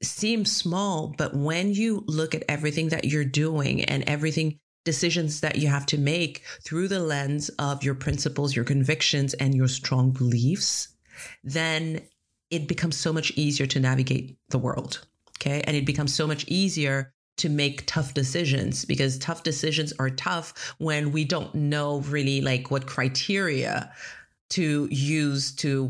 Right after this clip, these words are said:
weigh the decision. But when your criteria is super clear, the decisions are easier to make. So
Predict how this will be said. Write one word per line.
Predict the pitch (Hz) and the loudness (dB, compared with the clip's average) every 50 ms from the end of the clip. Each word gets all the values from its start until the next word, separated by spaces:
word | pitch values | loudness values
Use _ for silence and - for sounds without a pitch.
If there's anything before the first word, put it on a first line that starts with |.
| 131 | 0
weigh | 139 139 135 131 139 | 0 0 2 2 2
the | 131 131 | 2 0
decision. | 123 113 123 - - - 131 131 - - - 131 - 131 | 0 0 -2 -2 0 0 2 2 2 2 0 0 -2 -2
But | 135 143 139 | -2 -2 0
when | 131 135 135 139 147 160 180 185 | 0 2 2 2 0 0 0 0
your | 180 196 202 202 | 2 0 0 -2
criteria | 202 - 160 151 139 - - 143 139 139 135 | -2 -2 0 0 0 0 0 2 2 2 2
is | 135 127 131 | 2 0 0
super | - - 143 135 135 147 | 0 0 0 2 0 0
clear, | 139 147 - 139 131 135 143 165 170 170 - - - - - - _ - | -2 -2 -2 -2 0 0 0 0 -2 -4 -6 -10 -14 -14 -14 -12 _ -4
the | 160 143 | -2 -2
decisions | 156 143 131 139 139 127 139 135 131 | -2 0 0 0 0 2 2 2 2
are | 120 127 131 - | 0 0 0 2
easier | 127 127 123 127 120 120 | 2 2 2 2 0 0
to | 120 - 135 | 0 2 2
make. | 123 117 - - - - - - _ _ - | 2 2 0 -2 -6 -10 -16 -16 _ _ -10
So | - - - 156 - - | -6 -2 -2 -2 -2 -2